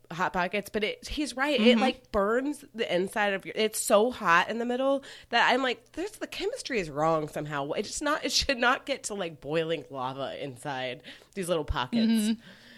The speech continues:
Speaker 1: Um, but they're still good. And
Speaker 2: Well,
Speaker 1: I
Speaker 2: so
Speaker 1: will st-
Speaker 2: maybe, maybe grilling would resolve that issue because it's a more gentle, gradual
Speaker 1: <laughs>
Speaker 2: heat.
Speaker 1: Yes. Hey, Stu has solved it.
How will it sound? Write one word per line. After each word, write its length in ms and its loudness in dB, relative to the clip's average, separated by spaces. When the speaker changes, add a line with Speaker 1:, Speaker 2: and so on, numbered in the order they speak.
Speaker 1:
Um, 640 2
but 100 -2
they're 120 2
still 220 0
good. 280 0
And 100 4
Speaker 2:
Well, 100 6
Speaker 1:
I 40 4
Speaker 2:
so 100 4
Speaker 1:
will 100 6
st- 20 4
Speaker 2:
maybe, 400 6
maybe 300 6
grilling 680 8
would 380 4
resolve 480 4
that 220 4
issue 400 4
because 220 4
it's 160 6
a 80 8
more 220 6
gentle, 460 6
gradual 460 4
Speaker 1:
<laughs> 20 4
Speaker 2:
heat. 560 4
Speaker 1:
Yes. 400 -6
Hey, 140 -6
Stu 360 0
has 220 -2
solved 320 -6
it. 280 -12